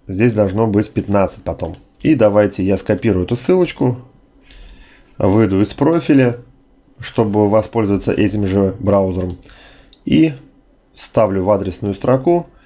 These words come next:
реферальную свою ссылочку. Нас перебрасывает сразу на страницу регистрации. Давайте заполним все поля. Итак, я заполнил все поля. Выдуманный пользователь у меня Надя. И нажимаю «Регистрация». Зайдём в менеджер пользователей.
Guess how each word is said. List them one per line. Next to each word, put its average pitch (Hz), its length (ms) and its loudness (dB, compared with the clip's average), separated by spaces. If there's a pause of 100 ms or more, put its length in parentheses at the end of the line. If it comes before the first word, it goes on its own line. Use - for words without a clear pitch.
(380)
реферальную 113 640 2
свою 107 260 0
ссылочку. 104 600 -2 (160)
Нас 131 260 0
перебрасывает 98 640 2
сразу 127 380 2
на 110 140 0
страницу 104 460 0
регистрации. 104 720 0 (180)
Давайте 131 340 0
заполним 107 460 0
все 95 200 -4
поля. 87 320 -2 (160)
Итак, 127 260 0
я 107 120 0
заполнил 110 440 0
все 101 220 -4
поля. 170 380 0 (260)
Выдуманный 104 520 0
пользователь 92 520 -2
у 95 40 0
меня 95 200 -2
Надя. 139 420 0 (720)
И 101 160 0
нажимаю 104 420 2
«Регистрация». 92 720 -2 (360)
Зайдём 101 360 0
в 98 40 0
менеджер 101 300 0
пользователей. 160 760 0